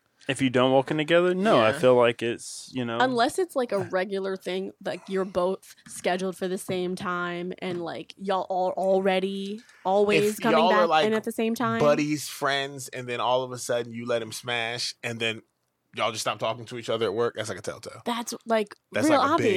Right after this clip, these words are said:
Speaker 4: big, that's like
Speaker 3: for
Speaker 4: a big
Speaker 3: sure.
Speaker 4: noticeable.
Speaker 1: Right.
Speaker 4: These motherfuckers done showed up to work at the same time every day for the past six months. Now, all of a sudden, he coming in three minutes after her. That don't make no sense.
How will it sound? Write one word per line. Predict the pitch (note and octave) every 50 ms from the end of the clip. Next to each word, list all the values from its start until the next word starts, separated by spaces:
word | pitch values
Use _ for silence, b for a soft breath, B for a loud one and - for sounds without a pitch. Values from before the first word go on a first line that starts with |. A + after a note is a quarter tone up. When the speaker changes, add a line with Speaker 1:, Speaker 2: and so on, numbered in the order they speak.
| D3 -
Speaker 4:
big, | A3
that's | - - -
like | A#2+ G#2+
Speaker 3:
for | D4
Speaker 4:
a | D4+
big | D4 G#4+
Speaker 3:
sure. | G4 F#4 C4+
Speaker 4:
noticeable. | G3+ G2 F#2+ F#2+ - A#2 A#2 A#2
Speaker 1:
Right. | A#2 A#2+ G2 F#2 _ _ _ _ _ _ _ -
Speaker 4:
These | B2+ B2+ C3
motherfuckers | D3 C#3+ C3 C#3+ C3+ B2+ A#2+
done | C3 A#2+
showed | - C#3 B2 B2 B2
up | A#2
to | - B2
work | A#2+ A#2+ A#2 A2+
at | -
the | - -
same | - - A#2+ B2+ C3 B2+
time | B2+ C#3+ A#2+ A2+ A2 A2 - -
every | B2+ C3 C3 B2+ A#2+ B2+ C3+ C3+
day | B2+ B2 B2 C3 A#2 A2 G#2 G2
for | - -
the | G#2 F#2+
past | - A#2 A2+ G#2+ G#2 G2+ - -
six | - A#2+ A2+ - - -
months. | A2+ A2 G2+ F2+ - - -
Now, | G#2+ G#2 G#2 G#2 - -
all | - A2 A#2+ C3 C3+ C#3+ D3 D3 D#3 D#3+ D#3+ E3
of | E3 E3+
a | E3+
sudden, | D#3+ - - - F#3 E3+ D3+ A#2 A2 G#2 G2 G2+
he | A2+ A#2 A#2
coming | - - A#2+ G2 G#2 G#2 G#2
in | G2 G2
three | F#2+ - - G#2 G2
minutes | G2 F#2 D#2+ D#2 - -
after | - - - _ - - -
her. | - C#3 B B B B B B B B -
That | F2+ F#2
don't | F2+ F#2
make | F2+ D2+ B1
no | B1+ -
sense. | - - - A#1 G#1 - - - -